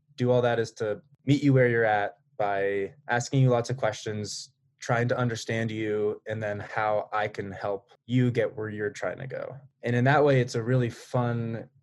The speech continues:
experimental process. We can study World Cup video and we can look at what people in similar categories are doing, but still at the end of the day, it might not be the right approach for an athlete that I'm working with.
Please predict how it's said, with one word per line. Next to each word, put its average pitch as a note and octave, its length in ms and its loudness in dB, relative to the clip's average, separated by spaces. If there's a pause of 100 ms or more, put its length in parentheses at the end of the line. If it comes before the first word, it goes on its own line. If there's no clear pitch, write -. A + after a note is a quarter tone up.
(260)
experimental A2+ 600 -4
process. - 680 -12 (440)
We C#3+ 100 2
can E3+ 180 0
study D#3 760 2 (140)
World C3+ 240 4
Cup C#3+ 160 0
video D#3 440 2 (220)
and B2+ 140 4
we B2+ 120 2
can C3 200 0
look C3 200 2
at A2+ 140 2
what A#2 280 0 (160)
people C3 320 2
in A#2+ 80 0
similar B2 320 0
categories A2 480 0
are G2 60 -6
doing, A2+ 380 -2 (320)
but C3 120 -4
still D#3+ 340 4
at C#3+ 60 2
the C#3 80 2
end C3 100 6
of A#2+ 60 2
the A#2 80 0
day, B2+ 460 4 (240)
it B2+ 100 0
might C#3 240 4
not C#3 240 0
be B2+ 420 2 (140)
the C3+ 120 4
right A#2+ 240 4
approach A2+ 420 0
for G#2 520 0
an A2 140 -2
athlete F#2+ 380 -6
that F2+ 160 -4
I'm F#2 120 -8
working F2 280 -14
with. - 180 -16